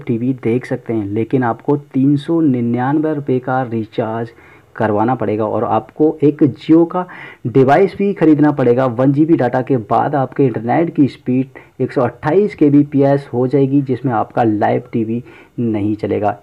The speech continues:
यानी ज़्यादा देर तक आप इसमें live टीवी नहीं देख सकते। तो सिंपल सी बात है, जिसके पास smartphone है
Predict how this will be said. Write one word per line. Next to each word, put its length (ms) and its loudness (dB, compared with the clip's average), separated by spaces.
यानी 320 2
ज़्यादा 420 0
देर 260 2
तक 200 -2
आप 400 2
इसमें 320 -4
live 500 0
टीवी 300 -4
नहीं 360 -4
देख 200 -4
सकते। 340 -12
तो 60 4
सिंपल 260 0
सी 140 -2
बात 260 4
है, 160 0
जिसके 320 0
पास 400 2
smartphone 760 0
है 160 -2